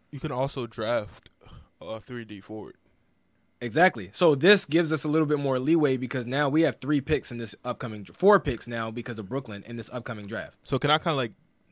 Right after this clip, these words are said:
Speaker 1: change this, like, not a, like, a little bit, but just, like, just go through it?
Speaker 2: Yeah.
Speaker 1: Um, I would trade Isaiah Joe before I would trade Charles Bassey.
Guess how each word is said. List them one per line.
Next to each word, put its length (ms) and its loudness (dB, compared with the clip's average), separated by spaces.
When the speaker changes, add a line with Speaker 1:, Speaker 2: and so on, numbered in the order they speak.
Speaker 1:
change 320 -4
this, 200 -6
like, 160 -8
not 180 -4
a, 80 -2
like, 220 -10
a 40 -16
little 220 -6
bit, 140 -8
but 100 -10
just, 120 -6
like, 140 0
just 160 -18
go 120 2
through 200 0
it? 180 -6
Speaker 2:
Yeah. 200 2
Speaker 1:
Um, 200 -8
I 100 4
would 180 6
trade 360 0
Isaiah 340 -2
Joe 640 -6
before 260 -6
I 60 -4
would 100 -12
trade 320 -8
Charles 300 -10
Bassey. 460 -4